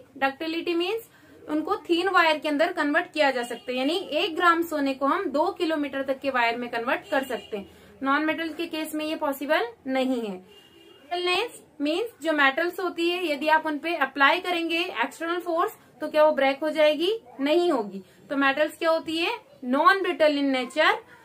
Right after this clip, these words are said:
but sodium metal है वो soft होता है, तो आप उस पे external फोर्स apply करेंगे तो वो break हो जाएगा। Non metals के form में क्या होगा, by applying external force we can break easily non metals।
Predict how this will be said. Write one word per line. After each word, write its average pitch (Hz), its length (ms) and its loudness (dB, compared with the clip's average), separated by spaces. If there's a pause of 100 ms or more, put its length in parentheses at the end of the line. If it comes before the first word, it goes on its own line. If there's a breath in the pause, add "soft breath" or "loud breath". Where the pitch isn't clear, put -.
(400 loud breath)
but 311 420 6
sodium 330 360 0
metal 311 340 2
है 339 80 -2
वो 427 140 2 (360)
soft 320 340 4
होता 202 240 -4
है, 180 140 -10 (420 soft breath)
तो 285 60 4
आप 285 140 6
उस 311 120 -4
पे 339 100 0
external 320 360 -2
फोर्स 339 320 -4
apply 277 260 0
करेंगे 269 320 -2
तो 277 120 -6
वो 302 120 0
break 254 380 0
हो 214 100 -4
जाएगा। 185 360 -10 (380 loud breath)
Non 311 240 4
metals 359 320 -4
के 381 100 -8
form 339 220 0
में 349 180 -2
क्या 349 120 0
होगा, 320 300 2
by 277 140 6
applying 330 480 0
external 311 400 -6
force 349 340 0 (120)
we 285 160 -6
can 320 200 0
break 302 380 2 (140)
easily 294 400 -2
non 277 200 2
metals। 180 480 -8